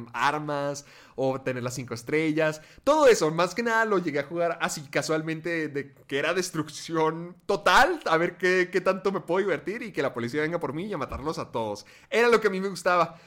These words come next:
pero yo sé que me he estado perdiendo mucho de, de una de las franquicias más legendarias y con el legado más grande dentro del mundo de los videojuegos. Entonces, si hacen una trilogía remasterizada de los tres,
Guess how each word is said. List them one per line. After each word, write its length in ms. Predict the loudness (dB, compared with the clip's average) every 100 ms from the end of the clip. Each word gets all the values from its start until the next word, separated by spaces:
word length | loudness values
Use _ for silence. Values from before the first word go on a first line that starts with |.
| _
pero 160 | 2 4
yo 200 | 6 4
sé 200 | 4 0
que 100 | -2
me 120 | -4
he 0 |
estado 260 | -2 -2 -2
perdiendo 320 | -4 -4 -6
mucho 300 | -8 -6 -6
de, 320 | -4 -6 -8
de 100 | -12
una 140 | -8 -6
de 80 | -6
las 100 | -6
franquicias 460 | -12 -10 -8 -6
más 680 | -6 -8 -8 -10 -10 -12 -10
legendarias 760 | -6 -4 -6 -6 -4 -2 -4 -4
y 60 |
con 120 | -8
el 60 | -8
legado 260 | -8 -8 -8
más 180 | -8
grande 440 | -6 -8 -6 -10 -12 -20 -12
dentro 300 | -10 -6 -6
del 100 | -6
mundo 640 | -10 -12 -6 -4 -2 -4
de 100 | -6
los 100 | -10 -10
videojuegos. 520 | -12 -8 -8 -8 -12 -14
Entonces, 460 | -12 -10 -10 -10
si 140 | -6 -4
hacen 260 | -4 -6
una 380 | -4 -2 -2 -4 _ _ _ _ _ -6
trilogía 880 | -2 2 4 4 4 -4 -4 0 0
remasterizada 840 | 0 -4 -6 -6 -6 -6 -6 -6
de 60 | -4
los 220 | -6 -6
tres, 380 | -6 -4 -4